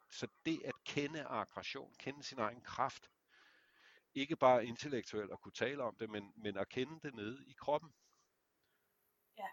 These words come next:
Speaker 1: energetisk eller fysisk, eller hvad vi nu vil kalde det, det er simpelthen et, en forudsætning for, at vi kan bevæge os ud i verden. Både at skaffe os det, vi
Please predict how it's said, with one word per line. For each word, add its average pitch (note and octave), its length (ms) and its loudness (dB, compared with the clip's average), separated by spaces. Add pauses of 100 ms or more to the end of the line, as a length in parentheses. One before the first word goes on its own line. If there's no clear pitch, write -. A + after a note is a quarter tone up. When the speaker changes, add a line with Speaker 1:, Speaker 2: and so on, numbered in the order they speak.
(180)
Speaker 1:
energetisk A#2 680 -2
eller F2+ 140 -2
fysisk, - 440 -12
eller F#2 140 -4
hvad G#2 120 2
vi A2+ 80 -10
nu A2 120 -12
vil F#2 80 -14
kalde A2+ 260 -4
det, B2+ 100 -14 (360)
det C#3 60 2
er B2+ 40 2
simpelthen B2+ 640 -2
et, A2+ 180 -8 (320)
en A2 140 -10
forudsætning B2 680 -4
for, A#2 160 -4
at G2+ 80 -4
vi G2+ 80 -8
kan G2+ 140 -6
bevæge A#2+ 380 -2
os B2+ 120 -8
ud C3 180 -16
i A#2 80 -10
verden. G2 400 0 (720)
Både C3+ 280 2
at B2 60 0
skaffe C3+ 340 6
os C3 100 -6
det, A#2+ 180 -2
vi G#2+ 240 -4